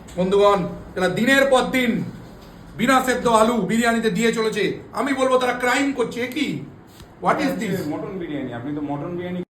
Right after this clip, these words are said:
Speaker 2: দেখেননি, ওই জন্য এটা নিয়ে এলাম, মটন
Speaker 1: দুটো
Speaker 2: বিরিয়ানি।
Speaker 1: রাইস কে খাবে? দু দুটো প্লেট।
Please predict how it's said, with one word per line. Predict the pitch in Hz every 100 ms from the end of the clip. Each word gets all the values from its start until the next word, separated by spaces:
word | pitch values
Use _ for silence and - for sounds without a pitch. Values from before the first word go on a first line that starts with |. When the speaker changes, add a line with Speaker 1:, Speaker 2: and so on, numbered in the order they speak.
| -
Speaker 2:
দেখেননি, | 131 110 98 95 - _ _ _ _ _ _ -
ওই | 127
জন্য | 139 135
এটা | 127
নিয়ে | 131 151
এলাম, | 143 113
মটন | 113
Speaker 1:
দুটো | 127
Speaker 2:
বিরিয়ানি। | 139 - 104
Speaker 1:
রাইস | 104 104
কে | 226
খাবে? | 220 147 135 120 - 135
দু |
দুটো | 147 165 147 -
প্লেট। | 104 98